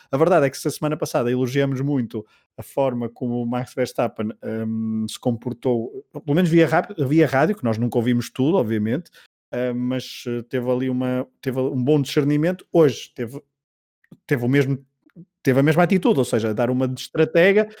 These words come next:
só que, pelos vistos, os homens da Red Bull não gostaram muito e,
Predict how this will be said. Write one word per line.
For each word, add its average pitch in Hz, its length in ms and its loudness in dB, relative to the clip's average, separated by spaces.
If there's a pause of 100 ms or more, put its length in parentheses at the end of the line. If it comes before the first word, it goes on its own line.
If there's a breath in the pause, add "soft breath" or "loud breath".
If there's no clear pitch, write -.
(100)
só 135 200 -2
que, - 120 -18
pelos 131 160 -2
vistos, 139 280 -6
os 110 100 -6
homens 110 220 -2
da 113 80 -2
Red 110 160 -2
Bull 110 180 -4
não 113 140 -2
gostaram 113 340 -2
muito 117 400 -2
e, 170 320 -2